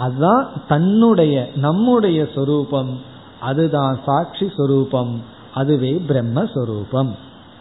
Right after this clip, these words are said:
பிறகு அப்படிப்பட்ட சாட்சிக்கு சூன்யமாக இருத்தல்ங்கிறது சம்பவிக்காது.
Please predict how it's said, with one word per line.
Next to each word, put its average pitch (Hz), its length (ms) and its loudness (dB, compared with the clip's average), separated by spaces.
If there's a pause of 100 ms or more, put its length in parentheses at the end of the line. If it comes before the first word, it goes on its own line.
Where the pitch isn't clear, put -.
(1500)
பிறகு 190 380 6 (220)
அப்படிப்பட்ட 220 1120 4
சாட்சிக்கு 196 920 0 (760)
சூன்யமாக 226 920 4 (120)
இருத்தல்ங்கிறது 156 840 2 (100)
சம்பவிக்காது. 131 1000 0